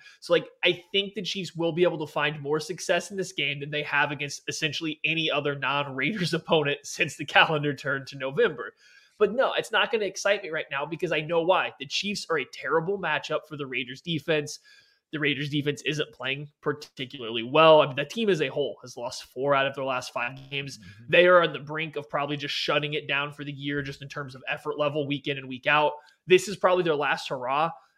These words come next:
Speaker 1: And if the Chiefs can just get any kind of momentum rolling, that might be enough to just bury them on the spot and just kind of end their season for better or for worse at that point in time.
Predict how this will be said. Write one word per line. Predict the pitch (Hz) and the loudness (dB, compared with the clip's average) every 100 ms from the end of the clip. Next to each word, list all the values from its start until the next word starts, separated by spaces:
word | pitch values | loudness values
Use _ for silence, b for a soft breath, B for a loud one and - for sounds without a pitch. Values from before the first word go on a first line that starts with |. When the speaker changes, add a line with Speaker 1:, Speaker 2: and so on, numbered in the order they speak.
| 147 | -2
Speaker 1:
And | 156 | -2
if | 143 | -2
the | |
Chiefs | 139 - 180 - | -6 -6 -6 -6
can | 175 147 | -8 -8
just | 151 | -8
get | 143 147 - | -4 -6 0
any | 175 180 | 0 0
kind | 170 190 | 0 0
of | 175 | 0
momentum | 156 127 143 156 | -4 -6 -4 -2
rolling, | 170 170 151 | -2 -2 -2
that | 135 - | -4 -4
might | 151 151 | -4 -4
be | 147 | -4
enough | 143 139 - | -4 -4 -6
to | 139 | -10
just | 151 131 | -12 -8
bury | 135 143 147 | -4 0 0
them | 147 151 139 123 | 0 -2 -4 -10
on | 135 | -10
the | 127 | -10
spot | - - 135 131 - | -14 -6 -2 -2 -6
and | 131 | -14
just | - | -14
kind | 139 143 | -10 -8
of | 135 - | -10 -4
end | 175 147 | -4 -4
their | 143 | -10
season | 131 - 156 139 131 127 _ _ | -10 -8 -6 -6 -10 -12 _ _
for | - 123 | -16 -4
better | 135 135 143 | 2 4 4
or | 135 | 0
for | 135 | -6
worse | 139 135 135 | -4 -4 -4
at | |
that | 135 - | -10 -10
point | 123 123 | -14 -14
in | |
time. | 165 165 151 | -4 -2 -2